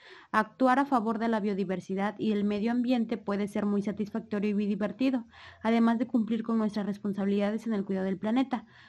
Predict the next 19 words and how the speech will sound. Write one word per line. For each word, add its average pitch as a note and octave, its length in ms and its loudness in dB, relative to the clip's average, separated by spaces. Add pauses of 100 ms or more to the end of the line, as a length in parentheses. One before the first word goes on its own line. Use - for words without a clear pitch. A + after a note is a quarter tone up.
(120)
Los B3 220 4
niños D4+ 340 6
en C#4+ 120 4
escuelas A3+ 440 0
de G#3 80 -4
todo G#3 180 0
el A3 100 2
mundo G#3+ 440 0
están A3+ 460 -2
imaginando, A3+ 1080 2
proponiendo G#3 540 0
e A#3 40 2
implementando G#3+ 680 0
soluciones A3+ 680 -2
nuevas A#3 360 0
para G3+ 180 -2
cuidar G3+ 260 0
la G#3+ 140 2
biodiversidad. F#3 460 0